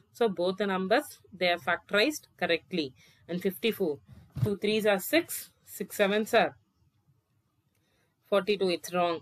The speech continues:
So fifty-four is wrong. Next question. Write the smallest five-digit number and express in the f-, form of the factor of product of its prime factors. So you want to write the smallest five-digit number,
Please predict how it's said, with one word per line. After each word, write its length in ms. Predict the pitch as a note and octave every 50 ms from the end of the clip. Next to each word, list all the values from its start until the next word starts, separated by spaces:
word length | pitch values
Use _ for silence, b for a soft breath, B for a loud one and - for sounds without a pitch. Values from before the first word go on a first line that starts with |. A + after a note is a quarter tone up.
| - _
So 340 | - - C4 C#4 E4+ F#4+ F4 - _ - -
fifty-four 520 | G#3+ G3 - - A3 - - G3 F#3+ F#3+
is 320 | A3+ E4+ E4+ - - - - _ _ _ -
wrong. 320 | D#3 D#3 D#3 D3 C#3+ D3+ - _ _ _ _ _ _ _ _ _ - - _ _ _ _ _ _ _ _ _ _ _ _ _ _ _ _ _ -
Next 200 | G#3 G#3 G#3 -
question. 420 | - - C4 A#3+ - - F3 F3 E3+
Write 240 | F3+ F3+ F#3+ A3+ A3
the 80 | B3+ B3+
smallest 440 | - G#3+ G3 F#3+ G3+ G#3+ G#3+ - B3+ -
five-digit 440 | G3 F3+ F3+ F3+ F#3+ G3 G#3 G3 F#3+
number 240 | F3+ E3 E3+ G#3
and 220 | A#3+ C4 A#3+ G#3 F3
express 400 | E3+ E3+ - - - A3 G#3+ G3
in 160 | G3+ G3 F#3+
the 60 | G3
f-, 160 | G3 - - _ b b b b b b _ - -
form 340 | - G3 F#3+ F#3 F#3+ G3+
of 120 | A3 C4+ C#4+ -
the 140 | G#3+ G#3 G3
factor 420 | - F#3 E3+ F3 - - G3+ G#3+
of 260 | B3 E4 F4 - - _ _ _ _ _ _ _ _ - - - _ _ _ _
product 400 | - F#3+ F#3+ F#3+ G3+ G3 - -
of 180 | G#3 G3 -
its 240 | D4+ D#4+ - - - - _ -
prime 260 | G#3+ F#3+ G3 G#3+ G#3+
factors. 680 | - - G3+ E3+ - - _ - G3 F#3 - - - - B B B B B _ B B B B B _ _ _ _ _ -
So 140 | - A3+ A#3
you 160 | A#3+ G#3+ G3
want 240 | F3+ F3 F3 G3 -
to 100 | A3 G3+
write 300 | E3 E3 D#3+ G3+ A#3+ - _ _ G3+
the 120 | G3 F#3
smallest 400 | - - E3 E3 E3+ F#3 F#3+ -
five-digit 520 | G#3+ G3 F#3+ F#3 F3+ F#3 F3+ F#3+ F#3 F#3+
number, 320 | F#3+ E3+ E3+ F3 G3 C4